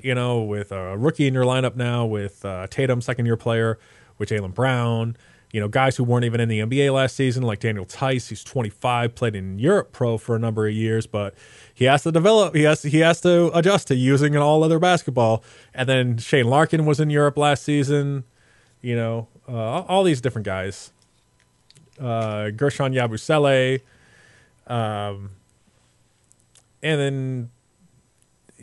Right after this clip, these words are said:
Semi Ojeleye, you know, playing as a rookie. So you get all these young guys, and the Celtics still continue to win. And then they, they've played through injuries, too. Not just Gordon Hayward, but Al Horford missed time with a concussion. Uh,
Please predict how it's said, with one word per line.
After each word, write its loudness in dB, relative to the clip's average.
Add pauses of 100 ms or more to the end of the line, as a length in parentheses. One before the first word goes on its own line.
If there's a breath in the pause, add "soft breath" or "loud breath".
(600 loud breath)
Semi -4
Ojeleye, 4 (200 soft breath)
you -8
know, -4
playing -2
as -2
a 0
rookie. -4
So -10
you -6
get 2
all 4
these 0
young -2
guys, 2
and -6
the -10
Celtics -6
still -6
continue -4
to -2
win. -2 (720 soft breath)
And 2
then 2
they, 2
they've 0
played 2
through 2
injuries, 2
too. 2
Not 0
just -2
Gordon 0
Hayward, 0
but -2
Al 2
Horford -2
missed -2
time 0
with -2
a -6
concussion. -4 (540 soft breath)
Uh, 0